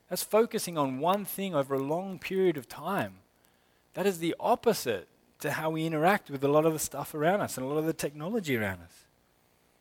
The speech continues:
And so it's gonna mean carving out clear, undistracted time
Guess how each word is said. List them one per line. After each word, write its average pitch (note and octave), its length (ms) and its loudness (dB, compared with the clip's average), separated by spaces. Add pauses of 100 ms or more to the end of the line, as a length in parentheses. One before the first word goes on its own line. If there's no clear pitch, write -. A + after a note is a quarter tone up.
(260)
And E3+ 100 -8
so G#3 160 4
it's D#3+ 120 0
gonna A#3+ 260 0
mean F3+ 640 2
carving F#3+ 400 0
out E3 240 2
clear, G#3+ 600 2 (120)
undistracted E3+ 960 -4
time C3 600 -8